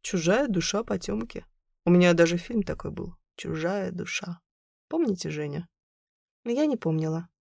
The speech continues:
но всё-таки, чтобы не обидеть мэтра, кивнула. Конечно, конечно. Помню, Леонард Леонтьевич. А Алина общалась с кумом?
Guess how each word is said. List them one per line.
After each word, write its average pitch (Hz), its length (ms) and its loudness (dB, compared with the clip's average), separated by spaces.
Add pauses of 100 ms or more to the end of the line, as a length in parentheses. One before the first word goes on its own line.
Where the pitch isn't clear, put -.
(100)
но 185 180 2
всё-таки, 247 520 -6 (100)
чтобы 226 320 2
не 214 120 6
обидеть 208 380 2
мэтра, 185 380 -2 (160)
кивнула. 156 520 -4 (640)
Конечно, 247 400 0
конечно. 190 500 -4 (420)
Помню, 254 340 0
Леонард 185 460 0
Леонтьевич. 165 520 -6 (340)
А 160 400 -2
Алина 180 380 2
общалась 254 420 -2
с - 80 -10
кумом? 151 400 -6